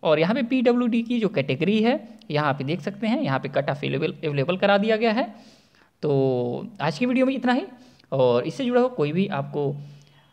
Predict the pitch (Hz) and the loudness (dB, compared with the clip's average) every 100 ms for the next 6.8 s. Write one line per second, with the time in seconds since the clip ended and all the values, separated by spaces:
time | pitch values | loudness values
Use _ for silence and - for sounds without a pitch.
0 | _ - - 247 247 233 247 247 302 156 | _ -6 -2 -2 -2 -2 -2 -2 -4 -4
1 | 123 - 196 240 - 226 262 - - - | -4 -6 -6 -6 -4 -4 -4 -10 -20 -12
2 | 139 120 120 123 117 143 139 139 147 190 | -6 -4 -4 -6 -6 -6 -6 -4 -4 -2
3 | 202 247 226 226 226 226 - - 135 139 | -4 -2 -2 -2 -2 -4 -10 -6 -6 -6
4 | 185 214 202 247 262 160 147 143 226 233 | -2 0 0 -2 -8 -8 -8 -6 -4 -2
5 | 247 - - - _ - 120 190 190 214 | -2 -6 -20 -20 _ -4 0 0 -2 -4
6 | 247 - 123 123 117 110 92 | -6 -2 -2 -2 -6 -8 -8